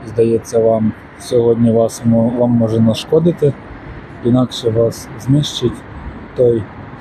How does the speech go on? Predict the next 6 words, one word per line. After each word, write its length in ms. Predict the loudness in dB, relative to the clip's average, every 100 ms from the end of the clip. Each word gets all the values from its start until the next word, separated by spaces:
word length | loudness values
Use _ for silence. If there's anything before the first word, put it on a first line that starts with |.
| -16 -2
порядок 460 | 2 4 4 2 -2
і 60 |
стабільність, 680 | -2 -2 2 2 4 0 0
яку 380 | 2 2 2 2 2
ви 440 | 2 2 2 0 -4 -12 -18 -20 -4
оберігаєте". 760 | -2 2 2 2 2 0 -2